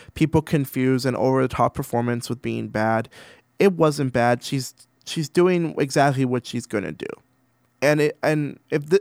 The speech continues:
and this performance wasn't any worse than her other performances in the other Madea movies. So I don't, I don't understand, why did they pick on her for this one? 'Cause it's last, I guess. I don't know. I guess last opportunity to give Madea, um,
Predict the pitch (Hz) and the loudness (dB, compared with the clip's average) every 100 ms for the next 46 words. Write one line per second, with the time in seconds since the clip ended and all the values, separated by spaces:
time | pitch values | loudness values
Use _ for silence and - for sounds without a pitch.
0 | - 185 240 311 - 247 247 240 220 226 | 2 0 2 0 0 0 0 0 2 2
1 | 220 208 170 185 185 190 180 - 190 190 | 0 2 4 2 2 0 2 2 2 2
2 | 175 151 143 135 143 139 139 131 127 123 | 0 0 0 2 0 0 2 2 0 0
3 | 120 117 110 110 - - - - - 214 | 0 0 -2 -4 -8 -14 -18 -12 2 4
4 | 214 - 202 214 214 202 - 190 131 123 | 4 2 0 2 2 0 -2 -2 0 2
5 | 147 156 151 165 151 147 156 160 - 156 | 2 2 0 -2 -2 0 0 -2 -2 -2
6 | 156 160 160 - 147 131 123 123 127 139 | -2 -2 -2 -4 -4 -4 -4 0 2 2
7 | 147 143 147 147 156 - - 117 113 107 | 0 -6 -2 -2 -2 -8 -6 -4 -4 -6
8 | 104 113 139 131 - - _ _ _ _ | -6 -2 -2 -2 -4 -10 _ _ _ _
9 | _ 143 151 147 143 139 151 156 151 143 | _ 4 4 6 2 2 0 0 2 2
10 | 135 127 139 135 127 131 139 131 - - | 2 0 -2 -2 -2 2 2 2 -2 -16
11 | - - - _ - 131 127 120 120 113 | -20 -20 -20 _ -2 2 4 2 -2 -6